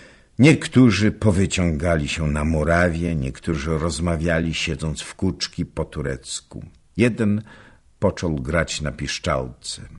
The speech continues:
W gęstwie panowała cisza zupełna. Czasem tylko jastrząb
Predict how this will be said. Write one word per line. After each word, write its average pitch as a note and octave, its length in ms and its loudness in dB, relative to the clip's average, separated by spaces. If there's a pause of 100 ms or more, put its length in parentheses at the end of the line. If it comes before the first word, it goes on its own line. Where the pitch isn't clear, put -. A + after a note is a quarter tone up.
(320)
W C#2+ 160 -10
gęstwie G#2+ 760 -2 (760)
panowała D2 560 -4
cisza C#2 420 -8
zupełna. C2+ 760 -10 (360)
Czasem F#2 380 -4
tylko D#2 420 -8
jastrząb - 960 -8